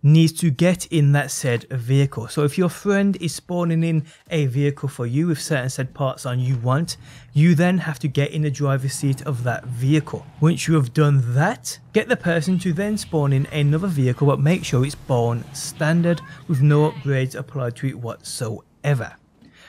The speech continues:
Once it's spawned in, get them to drive around in it. Then you have to jump out of the vehicle with all those upgrades on it, then jump back in it.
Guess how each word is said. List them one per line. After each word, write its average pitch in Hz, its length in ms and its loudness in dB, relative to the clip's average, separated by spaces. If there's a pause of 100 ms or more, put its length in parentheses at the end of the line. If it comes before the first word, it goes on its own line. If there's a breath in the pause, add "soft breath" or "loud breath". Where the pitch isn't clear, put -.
(120 loud breath)
Once 202 240 2
it's - 140 -8
spawned 156 480 0
in, 202 160 0
get 196 160 -4
them 185 140 -2
to 190 120 -4
drive 139 380 0
around 123 480 0 (260)
in 202 100 4
it. - 320 -4 (600 loud breath)
Then 180 340 4
you 214 120 4
have 175 180 -2
to 160 80 0
jump 220 500 -2 (100)
out 127 220 -2
of 123 80 -4
the 123 80 -2
vehicle 123 420 -4
with 139 160 -2
all 120 140 2
those 117 260 -2
upgrades 113 560 -8
on 170 140 -2
it, - 280 -4 (280 loud breath)
then 139 200 6
jump 127 240 2
back 107 220 -8 (160)
in 180 140 2
it. - 300 -4